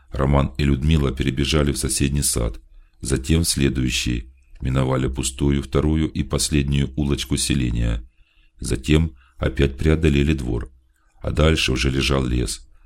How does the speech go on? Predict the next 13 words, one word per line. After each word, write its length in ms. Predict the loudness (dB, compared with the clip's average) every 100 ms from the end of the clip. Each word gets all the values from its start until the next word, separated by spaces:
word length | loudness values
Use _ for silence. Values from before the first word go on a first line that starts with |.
| -18 -8
особенно 500 | -4 0 2 2 2
густой 380 | 0 0 0
на 140 | 2 0
опушке, 600 | 0 -4 -4 -6 -8 -8 -20 _ -20 -20 _ -4
позволяющий 680 | -2 2 4 4 4 2 -2
спрятать 580 | 0 0 2 0 -4 -8 -12 -2
не 100 | -2
двоих 460 | 2 2 2 2
людей, 440 | 0 0 0 -2 -6 -10 -6
а 100 | -4
целый 360 | 0 2 2
партизанский 760 | 2 -2 -2 0 0 0 0 0
отряд. 400 | 0 0 0